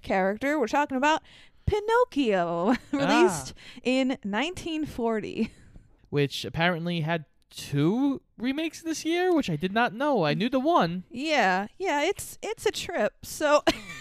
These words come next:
Speaker 1: <laughs> uh, there, there have been a lot of Pinocchio remakes and such over the years, but we will talk about that. This is the second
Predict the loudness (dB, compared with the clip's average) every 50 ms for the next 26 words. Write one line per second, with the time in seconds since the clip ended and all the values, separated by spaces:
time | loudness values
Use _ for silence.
0 | -2 0 2 2 2 0 -2 -8 -14 -16 -16 -16 -16 -18 -18 -12 -4 0 0 2
1 | 2 2 2 0 0 0 2 2 2 2 2 2 2 2 2 4 4 6 6 6
2 | 4 2 2 0 2 2 2 2 0 -2 -2 0 2 4 6 6 6 6 4 2
3 | 0 -2 0 0 0 0 -2 -2 -4 -4 -8 -10 -10 -8 -8 -8 -6 -4 -4 -4
4 | -4 -6 -6 -4 -4 -4 -4 -6 -8 -6 -4 0 0 2 2 2 0 0 -2 -2
5 | 0 0 0 0 0 0 2 2 2 2 -2 -6 -16 -20 _ -20 -20 -20 -12 -6
6 | -4 -4 -4 -4 -4 0 2 2 2 2 0 -2 -4 -4 -4 -2 -2 -2 -2 -2
7 | -2 -2 -2 -2 -4 -6 -4 0 0 0 0 0 0 0 0 -2 -4 -8